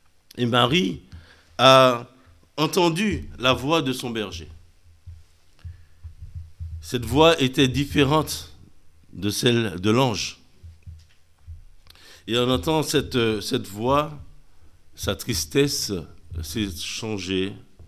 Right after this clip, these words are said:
en joie. Comme il est dit dans ce texte de Jean, chapitre seize, verset un, « En vérité, en vérité, je vous le dis, vous pleurerez et vous vous lamenterez,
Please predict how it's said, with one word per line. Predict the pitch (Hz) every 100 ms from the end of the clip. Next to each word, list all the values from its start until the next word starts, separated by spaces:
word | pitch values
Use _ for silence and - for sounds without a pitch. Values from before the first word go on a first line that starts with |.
| - -
en | 95 87
joie. | 82 76 67 - - - - - - - - - - _ _ _ _ _
Comme | 117 107 110
il | 107
est |
dit | 104 107
dans | 107
ce | 107
texte | 101 123 107
de | 101 95
Jean, | 117 120
chapitre | 117 101 104 - 98
seize, | - 120 98
verset | 92 - 101 98
un, « | 113 -
En | 104
vérité, | 107 143 135 135
en | 139
vérité, | 113 120 120 113 135
je | 113
vous | 101 110
le | 110
dis, | 104 127 143 - - - - - -
vous | 120
pleurerez | - 180 180 165 165 170 180 185
et | 147 143
vous | 123 123
vous | 123
lamenterez, | 135 147 147 139 143 117 113 131